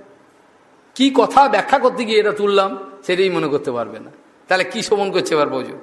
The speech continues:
কি কথাটাকে ব্যাখ্যা করতে গিয়ে বললাম। বলেছিলাম বৈষ্ণবের কৃপাটা হলো সব প্রকাশ, এটাই কি মনে রাখতে পারছেন? এইটাকে বলতে গিয়ে ব্যাখ্যাগুলো ক-, একটা শব্দকে ব্যাখ্যা গিয়ে এত করু, তাহলে এবার চৈতন্য চরিতামৃত আমি কোন কালে শেষ হবে?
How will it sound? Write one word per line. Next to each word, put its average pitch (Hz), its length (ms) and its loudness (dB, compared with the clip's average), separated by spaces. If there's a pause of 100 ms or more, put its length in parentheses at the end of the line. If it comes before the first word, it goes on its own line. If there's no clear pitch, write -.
(960)
কি 254 180 -2
কথাটাকে 269 420 4
ব্যাখ্যা 254 260 2
করতে 220 260 2
গিয়ে 185 160 -2
বললাম। 123 360 -4 (1300)
বলেছিলাম 262 520 2 (100)
বৈষ্ণবের 202 640 2
কৃপাটা 185 360 -2
হলো 208 180 2
সব - 300 -2
প্রকাশ, - 540 -8 (960)
এটাই 185 280 0
কি 175 120 -2
মনে 143 260 -4
রাখতে 127 220 -10
পারছেন? - 300 -14 (220)
এইটাকে 208 340 2
বলতে 214 280 2
গিয়ে 226 180 0
ব্যাখ্যাগুলো 160 480 0
ক-, 139 120 -4 (220)
একটা 165 280 -4
শব্দকে 196 420 0
ব্যাখ্যা 185 260 0
গিয়ে 185 160 0
এত 156 200 0
করু, 123 220 -6 (440)
তাহলে 165 140 0
এবার 180 140 0
চৈতন্য 190 400 0
চরিতামৃত 190 420 -2
আমি 185 140 -4
কোন 180 240 -2
কালে 170 300 0
শেষ - 300 -6
হবে? 107 180 -10